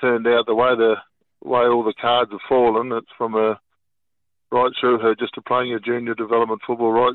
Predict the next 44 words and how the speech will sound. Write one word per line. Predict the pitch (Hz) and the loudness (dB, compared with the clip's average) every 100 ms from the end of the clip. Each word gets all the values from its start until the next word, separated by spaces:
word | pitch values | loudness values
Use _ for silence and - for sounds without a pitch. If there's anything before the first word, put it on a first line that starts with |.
| - | -2
through | 117 117 | 0 0
to | 110 | 0
basketball, | 104 117 117 - 113 | 0 0 0 -2 -6
to | 107 104 | -6 -6
footy | 123 113 110 | -2 0 2
and | 107 | 2
everything | 117 113 113 - | 2 0 -6 0
to, | 110 101 _ _ _ _ _ _ | 0 0 _ _ _ _ _ _
to | - | -8
go | 110 117 113 | 0 2 2
the | 107 | 0
way | 107 117 107 | 0 2 2
it | 107 | 0
did, | 127 117 113 _ - | 0 0 0 _ -6
um, | 117 110 107 104 _ _ _ _ | -2 -4 -6 -18 _ _ _ _
is | 120 110 120 | -8 -6 -2
just | 113 - | -2 0
unbelievable, | 120 113 107 110 110 98 98 | -2 0 2 2 2 -2 -8
you | |
know. | 98 104 _ | -6 -10 _
From | - 113 | -18 -8
the | 113 | -4
time | 127 127 123 | 0 0 2
that | 117 - _ _ _ _ _ _ _ _ _ - | -2 -2 _ _ _ _ _ _ _ _ _ -8
when | 120 | -6
she | 110 | -2
got | 117 110 | -2 0
put | 123 | 0
on | 117 113 | 2 0
as | 104 | 0
a | 101 101 101 117 | 0 0 -2 -6
rookie | 117 120 113 | -4 -2 2
or | 107 104 - | 2 0 -2
something | 117 113 | -4 -4
with | 107 | -6
the | 107 | -8
Crows | - 123 117 113 101 | -4 0 2 0 -2
and | 98 | -14
she | - | -6
came | 117 | -2
home | 117 113 | 0 -2
and | 110 120 | -6 -8
said, | 110 | -4
"Dad, | 117 113 | 0 0